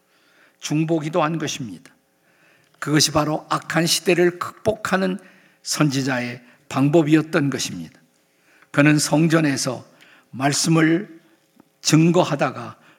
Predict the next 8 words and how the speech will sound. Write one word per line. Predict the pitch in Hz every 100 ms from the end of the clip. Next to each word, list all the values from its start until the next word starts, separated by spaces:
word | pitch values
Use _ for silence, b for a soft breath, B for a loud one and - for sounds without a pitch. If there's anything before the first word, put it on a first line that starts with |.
| _
조롱당하고 | - 147 165 175 165 143 127 - - - b b -
비방당하고 | - 156 185 180 175 185 175 143 131 127 127 - b b
마침내 | 123 123 - 151 135 127 -
투옥된 | - 120 143 - 120
것입니다. | 104 - 90 - _ b b b b b b
그런 | - 151 151 151
조롱과 | - 151 175 175 185 180 -
비방을 | - 208 180 160 175 220